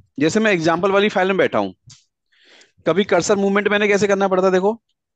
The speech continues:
ये तो right में जाता है, इससे, इससे left में जाता है, इससे अप और इससे क्या होता है? Down। Done।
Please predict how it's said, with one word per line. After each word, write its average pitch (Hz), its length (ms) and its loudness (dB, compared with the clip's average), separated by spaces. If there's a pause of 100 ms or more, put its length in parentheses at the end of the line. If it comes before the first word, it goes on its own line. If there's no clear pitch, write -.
(260)
ये 139 180 0
तो 208 120 0
right 147 280 0
में 170 100 0
जाता 151 240 2
है, 135 60 4
इससे, 127 280 -4 (960)
इससे 156 220 -2
left 170 300 0
में 190 100 0
जाता 190 300 2
है, 214 120 -4 (500)
इससे 160 280 0
अप 165 260 -2 (320)
और 151 80 2
इससे 165 180 0
क्या 175 100 0
होता 175 200 -2
है? 247 160 -4 (1200)
Down। 113 340 0 (840)
Done। 196 260 0